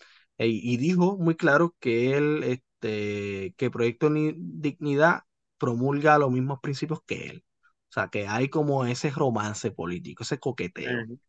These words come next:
Speaker 1: Y luego le entrevistaron al presidente, el doctor César Vázquez, y si estaría dispuesto a abrir las puertas a Marcos Jiménez. Y no solamente abrirle las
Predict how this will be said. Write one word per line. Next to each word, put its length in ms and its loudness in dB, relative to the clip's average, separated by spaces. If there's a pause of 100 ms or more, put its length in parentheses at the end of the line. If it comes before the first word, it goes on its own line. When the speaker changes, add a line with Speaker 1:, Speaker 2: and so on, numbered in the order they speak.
(360)
Speaker 1:
Y 80 -2
luego 300 6
le 60 8
entrevistaron 540 6
al 120 6
presidente, 480 2
el 80 2
doctor 280 0
César 280 -2
Vázquez, 420 -2
y 480 0
si 160 -6
estaría 500 -4
dispuesto 500 0
a 40 4
abrir 160 0
las 180 2
puertas 320 2
a 40 4
Marcos 320 0
Jiménez. 240 -2
Y 40 -2
no 60 0
solamente 500 4
abrirle 240 2
las 140 2